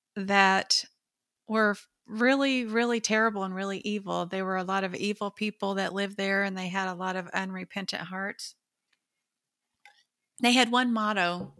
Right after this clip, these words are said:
and that was "Never show mercy." And God had planned to destroy Nineveh in forty days because the people there had such hard hearts.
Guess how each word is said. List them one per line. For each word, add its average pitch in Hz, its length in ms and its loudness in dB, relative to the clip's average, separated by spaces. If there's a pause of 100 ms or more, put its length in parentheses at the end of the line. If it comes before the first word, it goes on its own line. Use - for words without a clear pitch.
(140)
and 208 140 -6
that 208 100 0
was 196 180 -2
"Never 196 320 0
show 190 300 4
mercy." 170 560 -4 (1080)
And 190 460 2
God 254 300 12
had 220 480 4
planned 226 480 2
to 208 140 2
destroy 202 460 2
Nineveh 196 680 0 (640)
in 190 140 2
forty 190 380 -2
days 190 680 2
because 196 360 -2
the 196 80 -2
people 208 340 -2
there 190 200 2
had 185 360 0
such - 300 -2
hard 180 260 0
hearts. 202 560 0